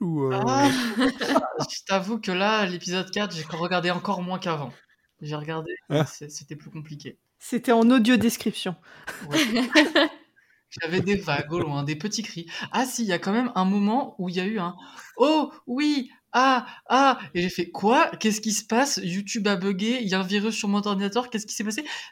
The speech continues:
Speaker 2: Pas du tout. Pas du tout, pas du tout. C'était, euh,
Speaker 1: Et c'est de cul.
Speaker 2: l'audio du truc. Parce que je pense que c'était tellement ridicule que les, les doubleurs se sont pas mal amusés. Parce que j'ai quand même relevé
Speaker 3: <laughs>
Speaker 2: pas mal de phrases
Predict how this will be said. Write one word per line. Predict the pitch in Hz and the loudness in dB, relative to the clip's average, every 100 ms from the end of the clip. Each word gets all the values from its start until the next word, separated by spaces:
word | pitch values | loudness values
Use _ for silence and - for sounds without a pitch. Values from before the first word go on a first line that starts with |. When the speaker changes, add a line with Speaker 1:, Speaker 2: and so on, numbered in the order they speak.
| _ _ - | _ _ 4
Speaker 2:
Pas | 339 | 6
du | 339 359 | 6 2
tout. | 214 226 - _ _ _ - | 0 -2 -8 _ _ _ 0
Pas | 226 | 2
du | 208 226 | 2 -2
tout, | 214 | 0
pas | 226 | 0
du | 202 202 | 0 -2
tout. | 156 180 | -6 -6
C'était, | - - 160 156 165 214 | -4 -4 -8 -4 -4 -2
euh, | 170 156 | -4 -4
Speaker 1:
Et | 113 | -2
c'est | 127 | -2
de | 123 | -2
cul. | - 156 _ - | -4 -10 _ -12
Speaker 2:
l'audio | 156 151 151 160 160 | -8 -8 -8 -8 -10
du | 165 156 | -12 -12
truc. | - 143 - - - - | -14 -18 -18 -20 -20 -10
Parce | 156 | -8
que | 175 160 | -6 -6
je | 175 | -6
pense | 220 240 - | -2 -2 -2
que | 175 | -6
c'était | - 151 - 156 | -8 -8 -10 -8
tellement | 180 196 208 | -2 0 0
ridicule | 196 170 175 - 226 214 | -2 -4 -8 -6 -6 -6
que | - | -6
les, | 156 151 147 143 139 - _ - | -4 -2 -2 -4 -4 -8 _ -12
les | 156 151 | -8 -8
doubleurs | 147 156 156 160 180 | -10 -12 -8 -6 -6
se | - | -10
sont | 143 143 139 | -14 -10 -6
pas | 160 160 | -2 -2
mal | 165 | -2
amusés. | 156 147 139 139 - | -2 -4 -6 -10 -12
Parce | 131 - | -14 -10
que | |
j'ai | 143 | -8
quand | 147 | -6
même | 156 156 | -4 0
relevé | 156 160 151 | 0 -2 -6
Speaker 3:
<laughs> | 160 | -4
Speaker 2:
pas | 156 | -2
mal | 170 151 | -4 -6
de | 143 | -8
phrases | - 147 151 | -8 -8 -8